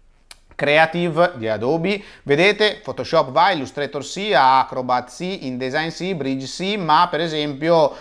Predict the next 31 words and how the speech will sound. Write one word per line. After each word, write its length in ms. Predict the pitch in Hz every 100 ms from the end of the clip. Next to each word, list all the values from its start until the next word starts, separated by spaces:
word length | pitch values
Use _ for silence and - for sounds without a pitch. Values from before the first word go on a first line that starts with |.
| - 151
non 280 | 175 190
ci 160 | 180 202
sono 400 | 190 165 160 -
tutte 460 | 214 208 - 214 214
quelle 340 | 175 175 175
applicazioni 560 | 170 180 214 214 156 135
che 120 | 180
io 80 | 170
utilizzo 440 | 175 151 135 139
per 160 | 165 160
il 80 |
montaggio 400 | 147 139 151 131 139
video, 300 | 131 123 123
quindi 440 | 143 143 143 139 - -
non 220 | 156 165
gira 240 | 143 175
Premiere, 440 | 175 180 175 175 151
ma 180 | 147
anche 260 | 156 151 151
altre 240 | 151 151
applicazioni 720 | 147 151 147 139 - 156 147 127
per 120 | 123
il 60 |
montaggio 300 | 127 131 131
video 220 | 131 135 123
non 160 | 123
sono 160 | 123 127
riuscito 400 | 123 135 131 135
a 180 | 147 -
farle 840 | - 151 151 151 151 151 151 151
girare, 640 | 139 170 175 196 226 240